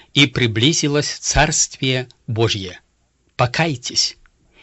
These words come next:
и веруйте в Евангелие". От Марка, первая глава, с четырнадцатого по пятнадцатый стих. Из двенадцати апостолов Христовых,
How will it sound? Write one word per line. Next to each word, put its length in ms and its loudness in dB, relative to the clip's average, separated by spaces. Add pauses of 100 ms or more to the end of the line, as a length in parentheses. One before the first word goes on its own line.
(140)
и 180 2
веруйте 720 0 (160)
в 80 -6
Евангелие". 720 -2 (600)
От 240 -10
Марка, 440 0 (500)
первая 380 2
глава, 480 0 (160)
с 40 -12
четырнадцатого 1000 -2 (380)
по 100 2
пятнадцатый 960 0
стих. 580 -4 (1120)
Из 180 2
двенадцати 580 0
апостолов 840 0
Христовых, 800 -4